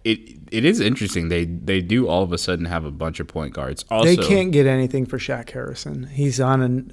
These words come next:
Speaker 2: non-guaranteed deal of only,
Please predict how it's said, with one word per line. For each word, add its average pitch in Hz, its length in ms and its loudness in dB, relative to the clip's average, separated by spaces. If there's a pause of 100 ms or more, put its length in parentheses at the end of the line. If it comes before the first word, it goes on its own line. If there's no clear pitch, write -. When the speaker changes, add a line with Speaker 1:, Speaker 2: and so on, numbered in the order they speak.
(160)
Speaker 2:
non-guaranteed 135 1300 2 (200)
deal 127 540 2
of 135 160 -4
only, 127 640 0